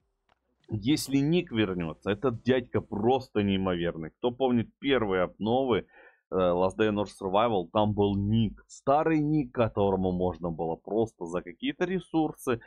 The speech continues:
запиливать какие-то ре-, ну, то есть моменты. Например, там были эгнокки, какие-то рулеты,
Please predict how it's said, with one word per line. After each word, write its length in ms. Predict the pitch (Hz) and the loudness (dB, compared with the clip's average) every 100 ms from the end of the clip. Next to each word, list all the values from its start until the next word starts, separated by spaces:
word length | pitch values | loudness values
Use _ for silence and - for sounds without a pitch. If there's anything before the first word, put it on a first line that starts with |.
| - - 92 | -20 -20 -16
запиливать 1000 | 90 101 - 127 151 160 151 151 147 | 0 0 0 -4 -2 0 2 0 -2
какие-то 720 | - 101 - 127 - 127 120 107 | -8 -10 -6 -8 0 2 2 2
ре-, 140 | 117 | -2
ну, 420 | 107 117 104 104 98 | 0 0 2 0 -2
то 140 | 95 | -2
есть 260 | 90 85 - | -2 -4 -2
моменты. 720 | 101 98 104 110 92 - 82 | 2 4 4 2 0 -4 -4
Например, 480 | 92 95 110 98 - | -4 -4 -2 -2 0
там 220 | 95 92 | -2 -2
были 300 | 90 90 85 - - _ _ - | -2 -2 -4 -8 -20 _ _ -2
эгнокки, 1160 | 113 98 110 139 123 - - 104 98 90 85 - | -2 0 0 0 -2 -8 -8 -4 -2 -4 -6 -6
какие-то 800 | 95 - 110 101 - 95 92 92 | -8 -6 -4 -4 0 2 2 2
рулеты, 960 | 113 107 101 135 131 - 104 98 87 | 2 2 2 2 0 0 -2 0 -2